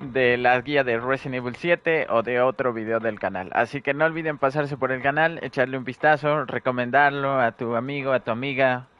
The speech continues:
a tu abuelito, a tu abuelita, ¿no? Si los quieres asustar.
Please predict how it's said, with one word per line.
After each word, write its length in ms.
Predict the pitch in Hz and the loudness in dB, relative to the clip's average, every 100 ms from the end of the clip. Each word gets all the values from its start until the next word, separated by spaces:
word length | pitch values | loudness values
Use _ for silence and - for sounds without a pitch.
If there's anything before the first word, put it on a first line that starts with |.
| - | -10
a 120 | 113 | -8
tu 200 | 110 127 | -6 0
abuelito, 540 | 120 113 117 143 - 127 | 2 2 0 -4 -4 -4
a 60 | |
tu 100 | 107 | 0
abuelita, 440 | 120 120 127 143 135 | 0 0 -4 -2 0
¿no? 200 | 127 147 | 0 -6
Si 120 | 139 | -8
los 140 | 110 | -6
quieres 280 | - 135 127 | -4 -2 0
asustar. 540 | 123 123 131 196 180 | 0 0 4 4 4